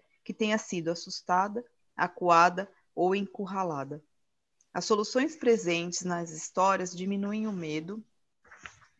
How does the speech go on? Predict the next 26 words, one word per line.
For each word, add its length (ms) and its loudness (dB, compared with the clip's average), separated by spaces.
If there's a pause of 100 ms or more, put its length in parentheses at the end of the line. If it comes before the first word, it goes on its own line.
(320)
ministram 640 -2
doses 420 2
de 80 -4
adrenalina 720 -4
na 180 -2
hora 220 -4
certa 640 -4 (120)
e, 240 -2
o 80 -8
que 140 -6
é 60 2
mais 260 -2
importante 720 -4
para 220 -2
o 60 -6
self 480 -4
ingênuo 540 -10 (400)
no 120 -12
cativeiro, 760 -8 (280)
abrem 420 0
as 180 -10
portas 680 0
em 120 -4
paredes 680 0
anterior, 680 0 (120)
anterior, 480 -14